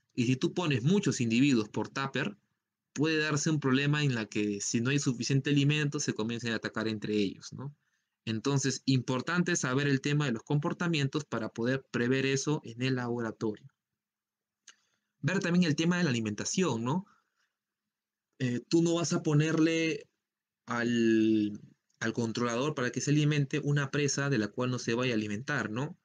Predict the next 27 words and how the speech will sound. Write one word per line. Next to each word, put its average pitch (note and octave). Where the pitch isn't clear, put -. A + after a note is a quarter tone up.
Esto -
es F3+
más F#3
crítico G3
en E3
el C3+
tema E3
de E3
los D3
parasitoides, A2+
porque B2
los C3
parasitoides E3+
son E3+
individuos D#3+
que B2+
tienen D3
una D3+
oviposición, D3
o A2
mejor B2
dicho, A#2+
tienen C3+
un D3
rango C#3
de A#2
hospederos C3+